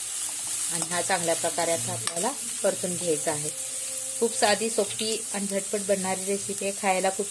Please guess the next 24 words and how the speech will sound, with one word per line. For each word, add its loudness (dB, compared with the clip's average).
टेस्टी -2
लागते -2
आणि 2
कुकरमधून 6
काढून 4
घेतल्यामुळे 4
त्याचा 0
वास 2
पण -4
पूर्णपणे -2
निघून -2
जातो -2
आणि 0
मुलंही 4
आवडीने 2
खातात. -2
कांदा -10
आमचा -4
व्यवस्थित -2
परतला 0
आहे. -4
यात -6
आता -4
आपल्याला -4